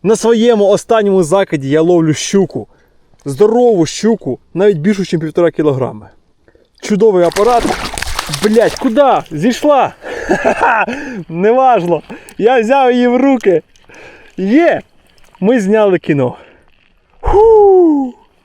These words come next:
Оце так завершення рибалочки! Оце так шоколадик, красавчик! Я на березі. Штатив не дістаю, тому що вже руки і все відказало. Просто вже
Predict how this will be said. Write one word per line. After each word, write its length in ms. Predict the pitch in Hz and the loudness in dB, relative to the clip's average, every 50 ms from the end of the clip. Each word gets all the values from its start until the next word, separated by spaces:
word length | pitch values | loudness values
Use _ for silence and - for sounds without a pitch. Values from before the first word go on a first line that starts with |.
| _ _ _ _ _ _ _ _ _ _ _ _ _ _ _ _ _ _ _ _ _ _ _ _ _ _ _ _ _ _ - _ - _ - _ 190 | _ _ _ _ _ _ _ _ _ _ _ _ _ _ _ _ _ _ _ _ _ _ _ _ _ _ _ _ _ _ -20 _ -20 _ -20 _ -2
Оце 420 | 233 262 269 233 - - 277 277 240 | -2 -2 -2 -2 -4 -2 0 0 2
так 140 | 262 233 | 0 0
завершення 560 | 202 214 220 208 220 214 - - 202 196 196 185 | 2 0 2 2 2 0 0 -2 -2 0 2 2
рибалочки! 720 | 185 180 160 160 170 165 156 156 156 143 - - 214 - | 2 0 0 0 2 2 2 2 2 0 0 -2 -4 -4
Оце 440 | - - - 220 226 214 - 254 | -4 -8 -2 0 0 0 2 0
так 140 | 254 233 - | 0 0 -2
шоколадик, 720 | - - 233 185 - 214 202 196 185 175 160 147 143 131 - _ _ | 0 -2 -2 2 2 2 2 2 2 2 0 0 -2 -4 -4 _ _
красавчик! 720 | - 185 175 175 165 - - 165 151 143 123 - - 123 - - - - - - - _ _ - - - - - - - - - - - - - - - _ _ _ _ _ - - _ - - - - - - - - - - - - - - 381 427 - 415 415 - - - - - | -4 -2 -2 -2 -2 -2 -4 -2 -2 -2 -4 -6 -14 -20 -20 -20 -20 -20 -20 -20 -20 _ _ -20 -20 -20 -20 -20 -20 -20 -20 -20 -20 -20 -20 -20 -20 -20 _ _ _ _ _ -20 -20 _ -16 -16 -14 -12 -10 -10 -10 -10 -10 -14 -12 -10 -10 -10 -8 -8 -8 -8 -8 -12 -16 -18 -20 -20
Я 200 | 139 135 151 165 | -12 -8 -8 -6
на 120 | 175 180 170 | -6 -8 -10
березі. 640 | 151 175 185 196 202 202 175 139 123 131 127 117 104 - _ _ _ _ - - - - - - - - - - - - - - - - - - - | -8 -6 -6 -6 -6 -8 -10 -10 -12 -14 -16 -16 -18 -20 _ _ _ _ -20 -18 -18 -18 -18 -20 -20 -20 -20 -20 -20 -20 -20 -20 -20 -20 -20 -20 -20
Штатив 340 | - - - 165 147 185 190 | -20 -18 -18 -10 -8 -8 -8
не 120 | 180 170 156 | -8 -10 -12
дістаю, 520 | 156 165 151 - 175 165 170 180 196 202 | -12 -14 -12 -12 -12 -10 -8 -8 -10 -10
тому 320 | - - 160 156 160 156 | -10 -14 -14 -12 -12 -12
що 280 | 143 - - - 151 143 | -12 -14 -14 -14 -14 -12
вже 640 | 135 127 135 151 151 151 151 147 143 143 143 139 139 | -14 -14 -12 -10 -8 -8 -8 -8 -8 -8 -8 -8 -8
руки 480 | 143 175 202 190 - - 165 160 151 143 | -10 -10 -10 -10 -12 -14 -14 -12 -12 -12
і 200 | 139 - 160 156 | -14 -14 -18 -18
все 320 | - - - - 156 151 | -18 -16 -14 -12 -10 -10
відказало. 640 | 143 135 - _ 143 139 123 131 123 117 110 107 110 _ | -10 -12 -14 _ -16 -16 -14 -12 -12 -12 -12 -14 -18 _
Просто 420 | - 147 156 143 127 - - 135 | -14 -12 -12 -12 -12 -14 -18 -18
вже 380 | 120 117 127 131 127 123 120 | -18 -14 -14 -12 -12 -12 -14